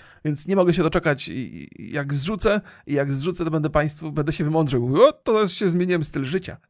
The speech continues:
<laughs> To, to się, to nie jest dieta, to styl życia. <laughs> Nie będę mądrości wypowiadał. Jak Tom Segura w jednym ze swoich stand-upów takim żartem rzucił, teraz go nie powtórzę, ale Tom Segura to jest bardzo słuszny jegomość, y, kiedyś wagowo, teraz,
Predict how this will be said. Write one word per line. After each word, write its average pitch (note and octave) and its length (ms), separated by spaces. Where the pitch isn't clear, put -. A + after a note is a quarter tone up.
<laughs> A#3+ 60
To, - 160
to D3 100
się, - 120
to A#2+ 60
nie C#3 120
jest E3+ 180
dieta, A#2 280
to A#2+ 100
styl B2+ 220
życia. E3+ 340
<laughs> - 300
Nie - 60
będę D#3 240
mądrości E3+ 460
wypowiadał. B2+ 520
Jak C#3+ 180
Tom E3+ 180
Segura D3 600
w C3+ 100
jednym C3+ 220
ze C3+ 80
swoich A#2 280
stand-upów C3 560
takim C3 300
żartem B2+ 360
rzucił, D3+ 260
teraz C#3 220
go C3 100
nie C3 100
powtórzę, E3 380
ale E3 140
Tom A#3+ 220
Segura F3+ 380
to C3+ 80
jest C3 140
bardzo B2+ 280
słuszny A#2 600
jegomość, A#2 720
y, A2 220
kiedyś D3 280
wagowo, D#3+ 400
teraz, C#3 380